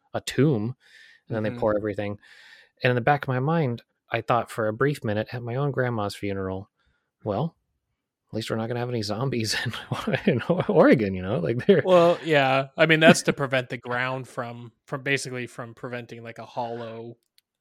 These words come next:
Speaker 1: Look, Brandon, that's
Speaker 3: chamber
Speaker 1: what
Speaker 3: in
Speaker 1: the
Speaker 3: the ground
Speaker 1: government wants you
Speaker 3: the
Speaker 1: to know.
Speaker 3: ground can c-, collapse.
Speaker 2: Yeah.
Speaker 1: That's what they
Speaker 2: Yeah, what
Speaker 1: want
Speaker 2: a,
Speaker 1: you
Speaker 2: what
Speaker 1: to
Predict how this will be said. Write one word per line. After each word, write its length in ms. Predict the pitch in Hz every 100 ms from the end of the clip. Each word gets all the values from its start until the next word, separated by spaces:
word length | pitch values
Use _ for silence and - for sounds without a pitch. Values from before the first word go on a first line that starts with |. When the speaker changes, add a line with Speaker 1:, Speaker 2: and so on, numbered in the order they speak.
| _
Speaker 1:
Look, 240 | 123 120 -
Brandon, 280 | 104 - 101
that's 160 | 123
Speaker 3:
chamber 40 | -
Speaker 1:
what 40 |
Speaker 3:
in 0 |
Speaker 1:
the 40 | 120
Speaker 3:
the 40 |
ground 120 | 104 117
Speaker 1:
government 420 | 101 101 95 95
wants 280 | 98 95 -
you 100 | 98
Speaker 3:
the 60 | 95
Speaker 1:
to 40 |
know. 60 | 90
Speaker 3:
ground 180 | 98 120
can 140 | 127
c-, 360 | - _ _ - -
collapse. 500 | - 123 123 - 123
Speaker 2:
Yeah. 280 | 127 113 117 - -
Speaker 1:
That's 160 | 160 180
what 80 |
they 60 | 139
Speaker 2:
Yeah, 60 | 104
what 80 |
Speaker 1:
want 220 | 101 107 -
Speaker 2:
a, 40 |
Speaker 1:
you 40 |
Speaker 2:
what 160 | 117 175
Speaker 1:
to 120 | 151